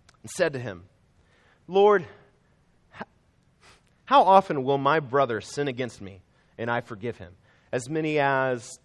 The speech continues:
seven times?" Jesus said to him, "I do not say to you seven times, but seventy times seven."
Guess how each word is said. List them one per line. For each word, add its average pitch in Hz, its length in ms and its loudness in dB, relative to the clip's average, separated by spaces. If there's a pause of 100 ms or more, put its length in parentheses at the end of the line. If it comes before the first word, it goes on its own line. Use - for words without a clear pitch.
seven 160 300 -2
times?" 226 520 -2 (1160)
Jesus 135 280 -12
said 113 220 -6
to 104 40 -14
him, 95 240 -14 (960)
"I 123 100 -10
do 120 140 -8
not 175 200 -4
say 143 240 -2
to 123 60 -6
you 110 240 -8
seven 131 400 -8
times, 98 560 -14
but 107 240 -4 (400)
seventy 135 600 -4
times 139 800 -6 (200)
seven." 101 340 -10